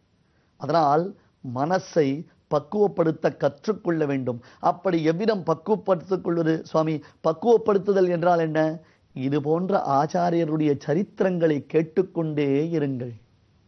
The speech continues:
அந்த ஆச்சாரியருடையதான சரித்திரங்களை வாசித்துக் கொண்டே இருங்கள்.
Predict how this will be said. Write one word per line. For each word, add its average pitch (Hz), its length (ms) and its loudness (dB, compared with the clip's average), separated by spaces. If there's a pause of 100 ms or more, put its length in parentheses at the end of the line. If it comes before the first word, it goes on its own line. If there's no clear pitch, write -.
(1120)
அந்த 190 300 4
ஆச்சாரியருடையதான 190 920 4
சரித்திரங்களை 190 680 2
வாசித்துக் 165 640 0
கொண்டே 160 440 -2
இருங்கள். 135 520 -2